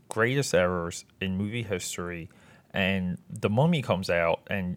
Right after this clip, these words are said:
and pretty much on a box office sense takes over. It really, uh, spins people's heads, and it, it introduces, um, like, a combined genre.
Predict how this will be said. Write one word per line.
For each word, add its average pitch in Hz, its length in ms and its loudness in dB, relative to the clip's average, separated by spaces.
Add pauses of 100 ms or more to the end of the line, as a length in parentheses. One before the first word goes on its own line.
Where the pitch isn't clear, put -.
and 92 260 -4
pretty 185 280 -2
much 85 340 0
on 107 320 -2
a 95 240 -2
box - 380 -4
office 92 560 0 (420)
sense - 560 -2 (500)
takes - 400 -2
over. 85 340 -4 (1000)
It 101 260 2 (100)
really, 113 760 0 (260)
uh, - 220 4
spins 104 360 -2
people's 92 440 -6
heads, 107 420 2 (500)
and 104 340 2
it, 98 220 -2
it - 320 -2
introduces, 113 1000 0 (100)
um, 95 540 2 (320)
like, 101 200 0
a 95 60 -10
combined 98 560 0
genre. 101 540 0